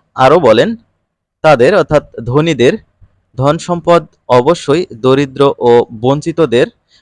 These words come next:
অধিকার রয়েছে।" সূরা আজ-জারিয়াত, আয়াত উনিশ। মহান আল্লাহ, আল্লাহর নির্দেশনার কারণেই জাকাত প্রদান করা ধনীদের কোনো প্রকার অনুগ্রহ, দয়া বা সহযোগিতা নয়।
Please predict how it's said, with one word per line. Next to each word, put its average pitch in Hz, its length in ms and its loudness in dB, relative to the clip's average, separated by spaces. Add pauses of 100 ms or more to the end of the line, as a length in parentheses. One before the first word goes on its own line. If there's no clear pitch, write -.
(220)
অধিকার 127 440 0
রয়েছে।" 101 380 -2 (1160)
সূরা 151 460 2
আজ-জারিয়াত, 131 880 0
আয়াত 110 460 0 (160)
উনিশ। 160 440 -6 (1400)
মহান 160 240 -2
আল্লাহ, 160 460 0 (380)
আল্লাহর 127 420 2
নির্দেশনার 139 640 -2 (420)
কারণেই 127 480 0
জাকাত 120 380 -2
প্রদান 113 300 0
করা 113 300 2
ধনীদের 113 460 -4 (480)
কোনো 135 160 -2
প্রকার 147 360 0
অনুগ্রহ, 123 680 -2 (380)
দয়া 117 380 4
বা 123 320 0
সহযোগিতা 131 640 -2
নয়। 180 240 -2